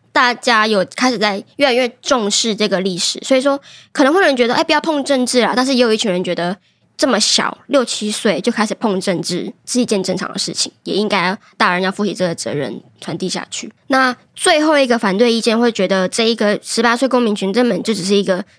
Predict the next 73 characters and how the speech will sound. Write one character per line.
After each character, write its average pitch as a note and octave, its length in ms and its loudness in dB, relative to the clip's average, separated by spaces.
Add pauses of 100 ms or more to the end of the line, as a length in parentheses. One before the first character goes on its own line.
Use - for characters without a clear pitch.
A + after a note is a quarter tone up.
政 A#3+ 180 2
治 A3 120 2
的 G3 100 2
操 F#3+ 300 -2
作， G3+ 260 -4 (220)
就 A#3+ 120 2
是 B3 60 2
执 F#3+ 180 -8
政 A3+ 160 2
党 F3 120 -4
想 - 160 -8
要 G3+ 100 0
年 F3+ 160 0
轻 G3 140 -2
人 F3+ 60 -2
的 F2+ 140 -6
票。 - 200 -6 (120)
这 - 120 -2
句 D4+ 60 2
话 D4+ 100 4
完 A#3+ 180 2
全 B3 140 0
说 C#4 200 -2
的 B3 80 0
没 G#3 200 0
错 E4 300 0
啊， D4+ 140 2 (160)
因 D#4 120 0
为 D#4+ 140 2 (300)
就 F#4+ 120 2
是 F#4 140 0
要 F4+ 180 4
让 D#4 240 0
他 D#4 120 4
们 C4+ 280 2
政 D#4 200 2
治 C#4+ 120 2
人 A#3+ 160 4
物 B3+ 120 4
想 G3 300 0
要 C4+ 180 4
年 G#3+ 180 0
轻 A3+ 160 0
人 G3+ 60 0
的 D#3 120 -2
票， G3 260 0 (200)
他 D4+ 100 0
们 C#4+ 140 4
才 A3 120 0
会 A3 80 2
开 A#3+ 180 -2
始 A3 80 0
帮 G#3+ 180 -2
年 F#3 160 -2
轻 G3 140 -4
人 F#3 80 -4
服 - 200 -12
务， E3+ 320 -4
这 B3+ 200 2
年 A#3 200 0
轻 C4 180 2
人 G#3+ 280 2
的 G3 140 0
整 G3 180 -2
体 G#3 160 -2
的 D#3 220 -2
生 A#3+ 360 2
活 F#3+ 280 -2
才 G#3+ 160 0
会 A#3+ 100 2
更 A3 320 0
理 F#3 180 -2
想。 - 240 0